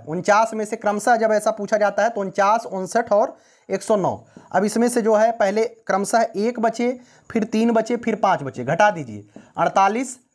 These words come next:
उनसठ, उनचास में से तीन गए छप्पन, एक सौ नौ में से पाँच गए एक सौ चार। अब इसका हम क्या करेंगे, इसका हम यल-, एचसीएफ़ निकाल लेंगे। क्या निकाल लेंगे? एचसीएफ़। एचसीएफ़ आप निकाल लीजिएगा। अ, कितना, एक सौ चार में हम अड़तालीस से कर देते हैं, एक सौ चार भागे अड़तालीस,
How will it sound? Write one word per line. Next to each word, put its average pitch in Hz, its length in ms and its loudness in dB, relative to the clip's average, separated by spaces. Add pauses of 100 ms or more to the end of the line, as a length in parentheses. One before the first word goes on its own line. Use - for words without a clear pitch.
(260)
उनसठ, 214 420 0
उनचास 208 320 2
में 214 80 -10
से 208 120 -12
तीन 208 220 -2
गए 202 100 0
छप्पन, 233 460 -2 (280)
एक 196 120 -2
सौ 220 100 -2
नौ 208 120 0
में 202 80 -2
से 208 80 -4
पाँच 190 220 0
गए 208 100 -4
एक 202 80 -4
सौ 202 80 -4
चार। 156 420 0 (320)
अब 190 120 -2
इसका 226 180 2
हम 220 120 0
क्या 214 160 2
करेंगे, 214 300 -4
इसका 226 220 -2
हम 208 200 -2
यल-, 202 160 -2 (140)
एचसीएफ़ 196 560 -2
निकाल 143 300 -2
लेंगे। 107 220 -8
क्या 185 140 2
निकाल 202 240 0
लेंगे? 220 240 -6 (300)
एचसीएफ़। 190 580 -2 (720)
एचसीएफ़ 214 420 0
आप 214 140 2
निकाल 214 260 0
लीजिएगा। 202 380 -4 (280)
अ, 160 300 0
कितना, 202 420 -2
एक 202 100 0
सौ 226 100 -2
चार 220 260 4
में 220 100 -4
हम 214 100 -6
अड़तालीस 202 380 -2
से 214 60 -6
कर 208 140 -2
देते 190 220 -4
हैं, 190 40 0
एक 190 80 -4
सौ 202 100 -6
चार 202 260 2
भागे 190 200 -4
अड़तालीस, 156 520 -4